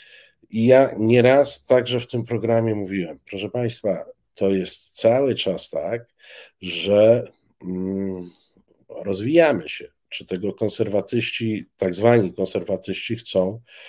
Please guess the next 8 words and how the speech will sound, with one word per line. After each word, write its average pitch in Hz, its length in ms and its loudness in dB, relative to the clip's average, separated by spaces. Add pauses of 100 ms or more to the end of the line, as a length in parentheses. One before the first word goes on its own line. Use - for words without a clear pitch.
(340)
e, 107 300 -4
czy 180 200 2
nie. 185 320 8 (880)
E, 98 360 -2 (720)
państwa, 120 880 2
duże 131 380 2
państwa 120 500 2
wydają, 110 640 0